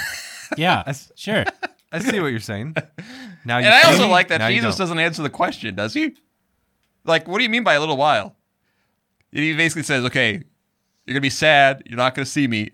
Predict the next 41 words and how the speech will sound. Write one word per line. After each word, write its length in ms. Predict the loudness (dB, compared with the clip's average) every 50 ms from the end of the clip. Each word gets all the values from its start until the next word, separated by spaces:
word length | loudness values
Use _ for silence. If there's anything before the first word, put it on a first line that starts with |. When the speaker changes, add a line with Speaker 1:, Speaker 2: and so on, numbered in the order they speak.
| _ _ _ _ _ _ _ _ _ _ -8
Speaker 3:
but 120 | -4 -2
then 100 | -2 -2
you'll 140 | -2 -2 -2
see 180 | -2 -2 -2 0
me, 280 | -2 -4 -6 -8 -12 _ _ _ _ _ _
like 180 | -6 -6 -4 -6
a, 60 | -8 -12 -12 -8
like 220 | -6 -6 -4 -4
a 80 | -6 -4
pregnant 260 | -4 -4 -4 -4 -6
woman." 240 | -8 -10 -12 -14 -16 _ _ _ _ _ _ _ _ _ _ _ _ _ _ _ _ _ _ _ _ _ _ _
<laughs> 80 | -6 -6 -6 -8 -14 -20 _ _ _ _ _ _ _ _ _
Like 160 | -6 -4 -4 -4 -6 -6 -6
Speaker 2:
Li-, 80 | -6 -6 -2
like 220 | -2 -2 -2 0 -2
a 80 | -4
pregnant 400 | -2 0 -2 -2 -2 -2 -6 -6
woman. 340 | -6 -8 -8 -8 -8 -10 -12 -10 -8
<laughs> 560 | -10 -10 _ _ -8 -8 -8 _ _ -14 -14 -14 _ _ _ -20 -20 _ _ _ -18 -18 _ _ _ _ _ _ _ _ _ _ _ _ _ _ _ _ _ -20 _ _ _ -20 -20 -20 _ _ _ _ _ _ _ _ _ _ _ -20 -16
Sometimes 360 | -12 -10 -8 -6 -4 -4 -4
it 80 | -4 -4
seems 300 | -2 -2 -2 -2 -2 -4
like 160 | -4 -6 -4
Jesus 340 | -4 -4 -4 -4 -4 -6 -6
is 100 | -4 -4
more 180 | -2 -2 0 0
random 340 | -2 -2 -4 -6 -8 -8
than 120 | -8 -8 -6
you 160 | -6 -6 -6
are. 180 | -6 -8 -10 -12 -16 _ _ -6 -4
Speaker 3:
<laughs> 140 | -4 -4 -4 -4 -2
Right. 280 | 0 2 2 2 -2 -6 _ -18 -18 -8 -4 -2
It's 140 | 0 2
almost 240 | 2 4 4 4 4
like 200 | 2 2 2 2
I 100 | 0 0
did 220 | 0 -2 -6 -6 -6
the 100 | -4 -2
Naumann 340 | -2 -2 -2 -2 -2 -4
version. 400 | -4 -4 -4 -4 -4 -6 -8 -10 -10
<laughs> 40 | _